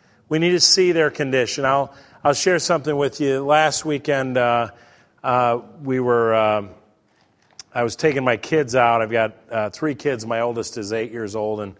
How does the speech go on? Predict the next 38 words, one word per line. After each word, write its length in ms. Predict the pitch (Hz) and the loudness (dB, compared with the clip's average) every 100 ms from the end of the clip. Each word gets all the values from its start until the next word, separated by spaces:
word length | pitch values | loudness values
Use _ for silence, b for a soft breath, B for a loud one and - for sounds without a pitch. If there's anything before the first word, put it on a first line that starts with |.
| b b b | b b b
he 100 | 131 | -2
wanted 160 | 127 110 | -2 -2
to 60 | |
fly 280 | - 127 113 | -2 0 0
a 60 | 98 | -2
kite. 480 | - 113 98 87 | -2 -2 -2 -6
And 280 | - 107 104 | -10 -10 -8
John 380 | 98 117 117 113 | -4 -2 -2 -2
was, 320 | 107 98 - | -4 -4 -6
uh, 260 | 113 101 92 b b b b - | -6 -6 -8 b b b b -14
excited 540 | 104 - 139 131 123 | -8 0 2 2 0
about 300 | 117 117 107 | 0 0 0
flying 260 | 127 120 113 | -2 -2 -2
a 80 | |
kite, 300 | 98 127 120 | 0 2 2
and 100 | 120 | 0
we 80 | 113 | -2
got 160 | 110 117 | 2 4
out 240 | 117 113 | 4 2
there 160 | 131 117 | 0 0
and 80 | 113 | 0
we 60 | |
were 80 | 107 | -4
flying 280 | - 117 110 | -2 -2 -2
a 60 | |
kite, 380 | 98 117 110 107 - b b b b - | -2 0 0 -2 -6 b b b b -8
uh, 240 | 104 104 | -2 -2
for 160 | 95 113 | 0 -4
quite 300 | - 135 120 | 0 2 2
a 40 | |
while, 280 | 110 117 113 | 4 4 4
and 100 | 110 | 2
finally 280 | 131 123 120 | 0 2 0
it's 260 | 101 - - 113 | -2 -6 -8 -10
time 260 | - 127 117 | -2 0 0
to 80 | 110 | 0
go, 400 | 123 123 120 113 | 2 4 2 0
and, 220 | 104 | -4